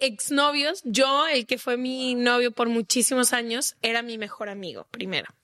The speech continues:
Y después salimos y todo. Y cuando cortamos, cuando terminó la relación,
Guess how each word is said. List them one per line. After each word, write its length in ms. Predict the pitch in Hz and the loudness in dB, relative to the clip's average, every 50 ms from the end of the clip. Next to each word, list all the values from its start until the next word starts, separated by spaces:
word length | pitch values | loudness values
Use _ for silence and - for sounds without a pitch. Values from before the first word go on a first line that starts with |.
| _ _ | _ _
Y 80 | 240 226 | 4 4
después 400 | 220 196 - - - 214 208 - | 4 4 2 0 0 0 2 2
salimos 580 | - 226 208 214 226 226 220 214 220 233 - - | 0 0 0 -2 -4 -4 -4 -4 -4 -4 -4 -4
y 80 | 220 185 | -4 -4
todo. 340 | - 220 208 202 208 - _ _ - - _ _ | 0 0 0 0 -2 -6 _ _ -20 -20 _ _
Y 120 | - 233 | 0 0
cuando 480 | - - 247 254 247 240 240 240 233 220 | 2 2 2 2 2 0 -2 -4 -4 -4
cortamos, 640 | - - 233 220 208 - - 269 277 269 247 262 - | -2 -2 -2 -2 0 0 0 -2 0 -2 -6 -8 -6
cuando 200 | - 240 220 196 | -6 -6 -4 -2
terminó 320 | 226 214 220 220 214 220 220 | -2 -2 -2 0 0 2 2
la 120 | 220 240 | 2 0
relación, 720 | 240 240 220 214 208 208 - - 226 220 214 214 247 - | 0 0 0 2 0 0 0 0 2 2 2 0 -2 -6